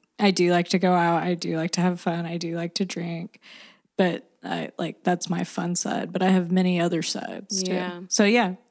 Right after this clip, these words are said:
Speaker 1: I hear you. And
Speaker 2: Yeah.
Speaker 1: habits of being, I also hear in terms of, like, me, like, being toxic with myself, stuff like that. So
Speaker 2: Yeah.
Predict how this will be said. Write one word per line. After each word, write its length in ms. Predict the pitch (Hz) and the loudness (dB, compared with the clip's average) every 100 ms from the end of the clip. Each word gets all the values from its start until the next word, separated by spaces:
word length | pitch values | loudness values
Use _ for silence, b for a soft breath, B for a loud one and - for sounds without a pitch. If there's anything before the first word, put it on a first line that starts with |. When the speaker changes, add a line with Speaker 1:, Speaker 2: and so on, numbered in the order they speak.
| - | -6
Speaker 1:
I 80 | 185 | 0
hear 120 | 185 180 | 2 4
you. 260 | 180 190 - | 2 0 0
And 180 | 202 190 | 4 6
Speaker 2:
Yeah. 60 | |
Speaker 1:
habits 520 | 190 190 196 185 - | 6 4 2 2 2
of 220 | 190 180 165 | 2 2 2
being, 540 | 170 170 160 160 175 B B B B B B B B B | 2 2 0 -4 -8 B B B B B B B B B
I 80 | 202 | 4
also 300 | 190 - 180 | 4 4 2
hear 440 | 175 196 175 170 165 | 2 4 4 4 4
in 260 | 160 165 - | 2 -4 -6
terms 340 | - 180 165 170 | -4 -2 -2 -4
of, 140 | 160 | -2
like, 260 | 156 143 104 | -2 -4 -2
me, 680 | 175 170 156 147 151 165 _ _ - | 0 0 0 -2 -2 -4 _ _ -2
like, 180 | 170 160 | -2 -2
being 220 | 156 160 | -6 -4
toxic 520 | - - - 175 - | -4 -4 -2 -4 -4
with 140 | - - | -8 -4
myself, 720 | 196 - - 196 B B B B B B B _ _ _ - | -2 -2 -2 -4 B B B B B B B _ _ _ -16
stuff 300 | - - - | -12 -12 -12
like 120 | - _ - | -16 _ -20
that. 80 | - _ _ - | -20 _ _ -12
So 140 | 202 196 | -8 -4
Speaker 2:
Yeah. 140 | 185 | -4